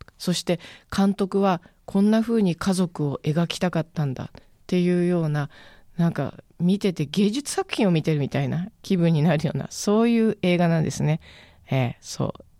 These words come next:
だって、ジャンヌ・モロー、クラウディア・カルディナーレ、ロンズデール、シントラ、豪華俳優陣夢の共演なんて書いてありますから。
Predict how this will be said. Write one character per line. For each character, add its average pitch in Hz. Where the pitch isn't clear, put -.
だ 143
っ -
て、 -
ジ -
ャ 147
ン 156
ヌ・ 151
モ 147
ロ 127
ー、 -
ク -
ラ 151
ウ 147
デ 143
ィ 147
ア・ 143
カ -
ル 143
デ 143
ィ -
ナ 143
ー -
レ、 -
ロ 147
ン 151
ズ 151
デ 151
ー 139
ル、 -
シ -
ン 165
ト 139
ラ、 127
豪 185
華 156
俳 151
優 160
陣 143
夢 139
の 175
共 175
演 175
な 160
ん -
て -
書 139
い 117
て -
あ 101
り 104
ま 117
す -
か -
ら。 113